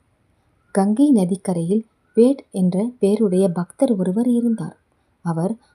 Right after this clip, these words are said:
பகவான் விஷ்ணுவின் பெரும் பக்தராவார். அனைத்து விதமான ஆசைகளிலிருந்தும் மோகங்களிலிருந்தும்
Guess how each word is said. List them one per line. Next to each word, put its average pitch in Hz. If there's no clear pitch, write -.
பகவான் 226
விஷ்ணுவின் 202
பெரும் 220
பக்தராவார். 180
அனைத்து 247
விதமான 190
ஆசைகளிலிருந்தும் 180
மோகங்களிலிருந்தும் 196